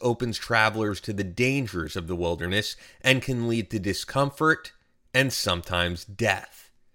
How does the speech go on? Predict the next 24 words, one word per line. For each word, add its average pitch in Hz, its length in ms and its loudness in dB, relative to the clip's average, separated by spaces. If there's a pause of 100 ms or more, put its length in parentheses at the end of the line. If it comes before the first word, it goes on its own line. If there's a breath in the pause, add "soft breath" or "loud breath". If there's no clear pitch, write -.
(320 soft breath)
Trail 208 320 6
markers 202 480 2
are 143 180 6
a 135 80 6
necessary 139 680 2
safeguard 107 800 0
for 90 140 -2
hikers 85 460 0
and 87 120 -6
backpackers 85 760 2
enjoying 123 440 0
the 110 80 -2
benefits 139 600 0 (240 soft breath)
of 127 200 6
wilderness 98 560 0
opportunities. 87 1000 -4 (580 soft breath)
If 160 160 6
you 226 140 0
find 254 280 4
yourself 175 360 2
lost 123 500 0
in 123 120 0
the 110 60 0
wilderness, 113 720 0